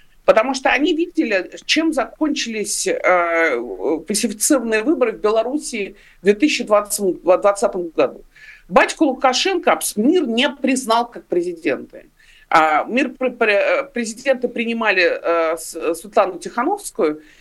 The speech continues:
и при этом, э, Лукашенко, э, за президента не держит. А в этом смысле такая же участь ждёт и Путина. И, конечно же, ему важно,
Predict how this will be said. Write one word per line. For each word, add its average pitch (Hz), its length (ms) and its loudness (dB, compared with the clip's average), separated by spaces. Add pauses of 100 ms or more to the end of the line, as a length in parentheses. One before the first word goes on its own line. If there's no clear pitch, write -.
(120)
и - 120 2
при 233 180 -2
этом, 254 420 -2
э, 185 380 -2
Лукашенко, 226 680 -2 (840)
э, - 40 -4
за 190 200 2
президента 208 640 -4
не 214 140 -8
держит. - 380 -4 (760)
А 160 300 4
в 233 120 -2
этом 311 240 -2
смысле 285 500 -4
такая 247 440 0
же 233 100 -6
участь 202 500 -6
ждёт 190 300 -4
и 226 40 -6
Путина. - 520 -4 (520)
И, 175 100 2
конечно 240 500 -2
же, 240 140 -2
ему 208 500 -2
важно, 190 720 -4